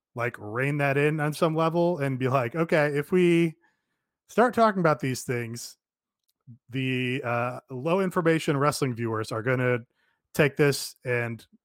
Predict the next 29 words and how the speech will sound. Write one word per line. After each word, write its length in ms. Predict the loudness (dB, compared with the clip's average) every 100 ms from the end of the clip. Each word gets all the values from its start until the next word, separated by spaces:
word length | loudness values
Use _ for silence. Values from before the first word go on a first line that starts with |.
| _ -8
just 260 | -8 -6
get 220 | -2 -2 -4 _ _ _ _ _ _ _ _ _ _ _ _ _
crazy 300 | -2 -2 -2
with 180 | -8 -12
it." 100 | -16 _
So, 380 | -8 -2 -2 -4 -10 _ _ _ _ _ _ _ _ _ _ 0
yeah, 260 | 0 0
sh-, 100 | -2
uh, 260 | 2 2 2
do 240 | -2 0
we 80 | 4
wanna, 260 | 4 4 2
do 200 | 0 2
we 80 |
wanna 220 | 4 4 4
get 180 | 4
into 280 | 4 2 0
the 160 | 2 4
other, 400 | 4 4 2 -2
the 100 | 0
other 180 | 0 0
quote, 400 | 0 2 2 -2 -14 _ _ _ _ _ _ _ _ _ _ _ _ -4
uh, 40 |
other 380 | -2 0 0 0
than 240 | 0 -2
the 120 | -6 -4
power 320 | -2 0 -2
shift 360 | -4 -8 -8
was, 480 | -4 -2 -2 -4 -10